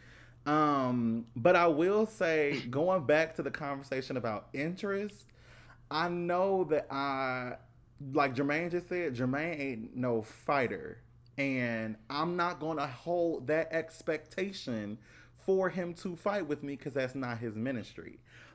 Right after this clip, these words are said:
But I will, I, to, to what you said in terms of de-escalating, I will say,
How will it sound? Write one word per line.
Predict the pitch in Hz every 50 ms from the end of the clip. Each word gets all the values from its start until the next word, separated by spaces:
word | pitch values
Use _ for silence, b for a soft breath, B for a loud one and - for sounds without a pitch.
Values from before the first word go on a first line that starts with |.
| b b
But | 123 160 170 175
I | 160 151
will, | 151 131 123 131 156 170 185 196 - 143
I, | 139 139 - 143 131 120 - 123 -
to, | - 170 147 - 131
to | - 180
what | 160 165 180 180
you | 180 170
said | 165 - 170 147
in | 139 135
terms | 160 139 131 127
of | 110 98
de-escalating, | 117 117 - 127 147 151 - - 127 117 110 110 110 -
I | 127 127 127
will | 123 127 156 170 180 180
say, | 180 - 170 147 139 127 120 123